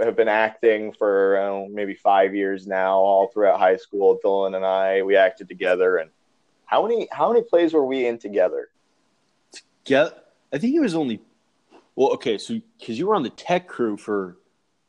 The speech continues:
Speaker 2: Murders.
Speaker 1: For Murders, right.
Speaker 2: Yeah, so two. But we did do
Speaker 1: Really?
Speaker 2: other,
Speaker 1: Oh my
Speaker 2: but we did, like, we did other stuff, too.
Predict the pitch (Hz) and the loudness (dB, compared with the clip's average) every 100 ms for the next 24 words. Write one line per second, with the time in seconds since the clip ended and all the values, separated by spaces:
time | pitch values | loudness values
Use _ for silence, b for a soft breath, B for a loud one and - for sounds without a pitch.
0 | _ _ _ - 104 117 156 110 82 78 | _ _ _ -16 -8 -2 0 0 -4 -4
1 | 101 101 104 107 104 90 80 90 - 92 | -4 -6 -12 -10 -12 -10 -14 -14 -12 0
2 | 92 87 87 - _ - 110 98 - - | 2 4 2 -2 _ -6 -2 -2 -4 -6
3 | 117 - - - 190 113 82 - _ _ | -6 -6 -12 0 2 0 -6 -20 _ _
4 | _ _ _ _ _ 117 110 113 - 190 | _ _ _ _ _ -6 -6 -8 -2 0
5 | 214 160 165 170 156 160 160 143 190 - | 2 0 0 2 2 2 0 -4 -10 -16
6 | _ _ _ _ - 147 151 - 220 180 | _ _ _ _ -6 -4 -4 -6 -6 -4
7 | 147 - _ 131 135 165 156 135 110 - | -6 -8 _ -14 -8 -4 -2 -4 -8 -10
8 | - 113 - - 123 92 | -4 -4 -4 -12 -10 -10